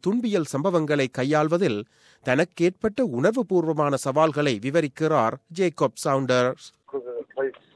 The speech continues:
Speaker 2: shot my younger brother, eh? So, you know, was on the verge of, uh, about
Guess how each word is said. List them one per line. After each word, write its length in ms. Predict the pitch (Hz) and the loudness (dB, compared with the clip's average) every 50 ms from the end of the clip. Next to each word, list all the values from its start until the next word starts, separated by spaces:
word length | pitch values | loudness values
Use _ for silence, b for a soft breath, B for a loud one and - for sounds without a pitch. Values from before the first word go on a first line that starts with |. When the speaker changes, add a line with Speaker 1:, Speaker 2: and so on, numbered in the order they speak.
| _ _ - - | _ _ -20 0
Speaker 2:
shot 180 | - 156 160 135 | 4 4 4 4
my 100 | 139 139 | 2 -2
younger 260 | 139 139 131 127 123 - | -4 -4 -4 -6 -4 -2
brother, 260 | 127 139 139 143 143 139 135 | -2 2 4 4 4 4 4
eh? 100 | 127 117 117 - _ | 2 0 -6 -10 _
So, 100 | _ 143 139 131 131 | _ -4 -4 -2 -2
you 140 | 131 131 131 | -4 -4 -6
know, 160 | 139 147 151 147 135 131 135 | -6 -6 -6 -8 -10 -12 -10
was 220 | 131 131 127 120 - _ _ _ - 135 | -10 -10 -12 -14 -18 _ _ _ -10 -8
on 80 | 147 147 | -6 -6
the 100 | 139 123 | -6 -2
verge 260 | - 143 147 143 - 139 127 | 2 2 2 2 2 -2 -2
of, 60 | - | 0
uh, 300 | 131 123 120 120 117 117 - - - | 0 2 2 2 0 -2 -4 -6 -12
about 300 | 123 - - 135 131 127 | -12 -4 -2 -2 -2 -2